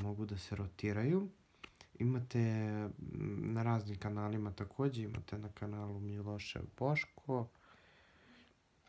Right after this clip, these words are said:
takođe youtuber, e, imate s-, imate dosta kvalitetnog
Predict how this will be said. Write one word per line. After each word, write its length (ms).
takođe 520
youtuber, 960
e, 720
imate 480
s-, 300
imate 420
dosta 420
kvalitetnog 840